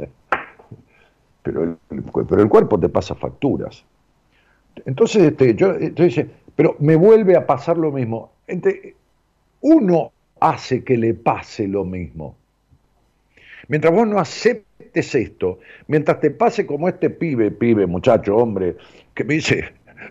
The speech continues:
"Toda la mujer de mi vida tal cosa", y, y se quedó, con la que más se quedó es con la que peor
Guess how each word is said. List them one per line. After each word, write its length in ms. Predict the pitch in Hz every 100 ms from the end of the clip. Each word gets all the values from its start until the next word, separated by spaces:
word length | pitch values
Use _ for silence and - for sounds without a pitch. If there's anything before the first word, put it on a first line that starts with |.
| _
"Toda 240 | 262 208
la 80 | 165
mujer 280 | 156 147 185
de 80 | 175
mi 120 | 156
vida 280 | 185 175 143
tal 180 | 156 147
cosa", 340 | - 170 135
y, 320 | - 101 160
y 20 | 160
se 200 | - 143
quedó, 480 | 147 196 202 -
con 140 | - 143
la 100 | 143
que 80 | 160
más 220 | 190 -
se 100 | 120
quedó 220 | 147 190
es 60 | -
con 180 | 135
la 160 | 127 110
que 120 | 127
peor 800 | 101 - - - 135 185 202 -